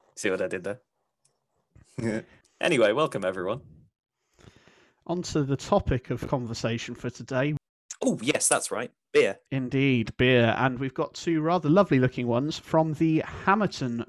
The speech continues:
Speaker 2: Brewery today.
Speaker 1: We certainly do. You may well have heard of Hamerton. They are a lovely craft brewery based in London,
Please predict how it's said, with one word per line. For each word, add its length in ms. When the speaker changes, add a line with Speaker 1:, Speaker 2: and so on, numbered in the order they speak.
Speaker 2:
Brewery 480
today. 380
Speaker 1:
We 140
certainly 720
do. 680
You 200
may 160
well 160
have 120
heard 220
of 100
Hamerton. 600
They 160
are 220
a 40
lovely 300
craft 300
brewery 160
based 260
in 180
London, 520